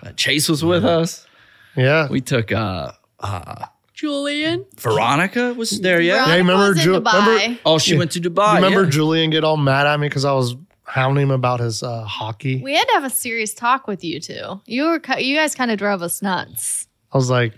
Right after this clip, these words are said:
Speaker 3: "Yeah, your team's going down." And
Speaker 2: <laughs> Yeah, he
Speaker 3: dude,
Speaker 2: was a
Speaker 3: he
Speaker 2: big
Speaker 3: was, oof.
Speaker 1: Well, I
Speaker 2: He was
Speaker 1: still
Speaker 2: big.
Speaker 1: use him as a, uh, as a, when I'm talking about people that love sports, I still use him as an example. Like, boy, we knew, we knew, uh,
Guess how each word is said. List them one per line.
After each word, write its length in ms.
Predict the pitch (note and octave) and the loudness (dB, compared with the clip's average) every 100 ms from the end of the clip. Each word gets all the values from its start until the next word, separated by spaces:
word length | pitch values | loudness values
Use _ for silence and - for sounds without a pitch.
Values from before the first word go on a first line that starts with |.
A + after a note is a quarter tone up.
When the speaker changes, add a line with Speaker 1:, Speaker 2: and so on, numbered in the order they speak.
| - - - _ _ - | -14 -20 -20 _ _ -4
Speaker 3:
"Yeah, 140 | A#2 | -2
your 160 | A#2+ A#2 | 0 -2
team's 440 | - B2 B2 B2 | -4 -4 -2 -4
going 360 | B2 A#2 A2+ A2 | -6 -6 -6 -6
down." 480 | A2 A#2 A#2 A2+ | -2 0 0 -2
And 180 | A2 A2+ - | -8 -12 -14
Speaker 2:
<laughs> 60 | |
Yeah, 140 | - A2+ | -8 -4
he 100 | C3+ | -2
Speaker 3:
dude, 140 | D3 | 0
Speaker 2:
was 140 | C3+ | 0
a 20 | C3 | 2
Speaker 3:
he 100 | E3+ | 2
Speaker 2:
big 100 | C#3 | 2
Speaker 3:
was, 80 | G#2+ - - | 0 0 0
oof. 240 | D#3+ C#3 A#2 | 0 0 2
Speaker 1:
Well, 80 | |
I 60 | C3+ | 2
Speaker 2:
He 80 | C3+ | 2
was 40 | |
Speaker 1:
still 180 | C3 F#3+ | 2 2
Speaker 2:
big. 80 | F#3 | 2
Speaker 1:
use 240 | F#3 E3+ | 2 2
him 220 | E3+ D#3+ D3+ | 2 2 2
as 260 | C3 C3+ | 2 2
a, 240 | B2+ B2+ A#2+ | 2 2 2
uh, 300 | A2 G#2 F#2 - | 2 2 0 -2
as 260 | F#2+ A#2+ | -2 -2
a, 260 | A2+ A2 G#2 | -2 -2 -2
when 100 | - | -4
I'm 80 | A2+ | -2
talking 220 | A2+ C3+ | 0 2
about 320 | B2+ - - | 2 0 -6
people 260 | - C3+ C3 | -6 -2 0
that 120 | A#2+ | 0
love 200 | A#2 A#2+ | 2 0
sports, 460 | A#2 - C3+ A#2 - | -2 0 2 2 0
I 40 | |
still 220 | G#2+ - C3 | -4 -2 0
use 220 | C3 C3 | 0 0
him 160 | C#3 C3+ | -2 0
as 180 | B2 C3 | -2 -2
an 40 | |
example. 440 | C3 B2 D3+ C#3+ | -4 -2 -2 -2
Like, 200 | G#2+ G2+ - _ _ _ _ _ | -6 -8 -12 _ _ _ _ _
boy, 260 | - C#3 D3 | -8 2 4
we 160 | C#3+ E3+ | 4 2
knew, 320 | D3+ D#3 D#3 | 2 2 0
we 160 | - E3 | -2 -2
knew, 400 | D3+ D#3+ D#3+ D#3 | 0 0 2 4
uh, 440 | C3 B2+ A#2+ A#2 | 4 4 4 0